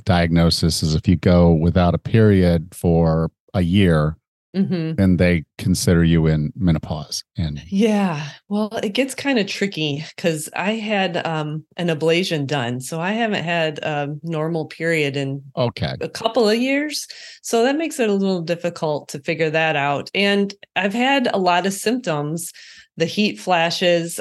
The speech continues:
Speaker 2: um, during the day, night sweats at night, a little bit of moodiness. But, you know, again, those are kinda normal. And, you know, for pretty much any woman that actually has, either has a period or is going through the perimenopause and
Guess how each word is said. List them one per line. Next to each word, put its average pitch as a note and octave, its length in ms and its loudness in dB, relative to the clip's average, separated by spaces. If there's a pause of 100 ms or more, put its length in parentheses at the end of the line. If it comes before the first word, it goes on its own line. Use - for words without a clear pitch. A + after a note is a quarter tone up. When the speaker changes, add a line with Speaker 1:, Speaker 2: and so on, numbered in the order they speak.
Speaker 2:
um, D3+ 300 -4
during D#3+ 260 -2
the D#3 100 -2
day, D#3+ 520 2
night F3 300 0
sweats F3 360 0
at D3+ 180 0
night, D#3 560 -4 (180)
a F#3+ 60 -4
little G#3 220 2
bit G3 200 2
of F3+ 60 2
moodiness. F3 800 0 (440)
But, E3+ 420 0 (120)
you G3+ 120 0
know, G3 140 2
again, F#3 580 -2 (340)
those A3 220 -2
are D4+ 100 -4 (380)
kinda A3 560 0
normal. F3 720 0
And, F3 420 -2 (320)
you F#3+ 120 -2
know, E3+ 80 -2
for E3 420 0 (120)
pretty A#3+ 160 0
much F#3 200 0
any G#3+ 220 0
woman D#3 320 0
that D#3+ 160 -2 (120)
actually E3 300 -2
has, E3+ 340 0
either F3+ 220 2
has F#3+ 300 0
a A3+ 80 0
period A3+ 480 0
or D#3 80 2
is D3+ 120 -4
going D#3+ 280 -2
through F3+ 200 -2
the D#3 120 0
perimenopause A#3 1000 0
and D#3 280 -4